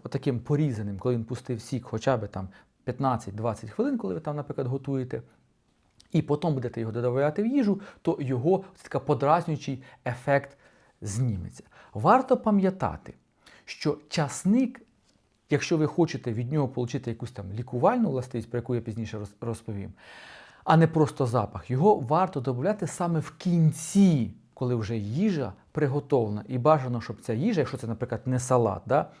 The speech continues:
а там, ну, там картопля, наприклад, смажена чи ще що-небудь, ви, е, вона має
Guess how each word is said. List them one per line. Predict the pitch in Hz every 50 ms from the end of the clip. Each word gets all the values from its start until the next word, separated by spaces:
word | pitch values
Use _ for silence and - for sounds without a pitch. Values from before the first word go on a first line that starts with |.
| _ _
а | - 107
там, | - 107 98 87 87 - _ _
ну, | - -
там | 98 - - 90 - - - -
картопля, | - - 104 - - 180 220 214 214 165 139
наприклад, | 143 135 123 127 135 127 127 123 -
смажена | - 123 123 120 110 113 110 101
чи | - -
ще | 87 - - 156 175 190
що-небудь, | 175 185 - 147 143 143 139 135 135 127 - - - - - -
ви, | 139 - - -
е, | 156 156
вона | 156 151 151 160 170
має | 160 165 165 160 156